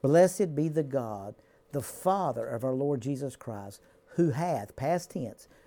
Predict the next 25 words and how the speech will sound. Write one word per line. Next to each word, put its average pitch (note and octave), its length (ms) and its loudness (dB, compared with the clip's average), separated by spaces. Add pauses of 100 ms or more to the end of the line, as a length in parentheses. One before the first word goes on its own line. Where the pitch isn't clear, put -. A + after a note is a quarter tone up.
(180)
"blessed F3+ 400 6
us C#3+ 200 4
with B2+ 140 0
all D3+ 220 4
spiritual D3+ 440 0
blessings B2 440 -4
in A2+ 100 -6
heavenly D#3 400 -2
places B2+ 520 -6 (360)
in D3+ 220 2
Christ, A2 480 -4 (400)
according C#3+ 720 4
as B2+ 160 -4
he C3+ 80 0
has B2+ 140 -2
chosen F#3+ 460 4
us D#3+ 280 2
in F#3 140 0
him C3+ 420 -2 (320)
before D#3+ 280 4
the D3 120 2
foundation E3+ 680 -2
of D#3+ 100 -2
the D#3 60 -2
world, C#3+ 520 0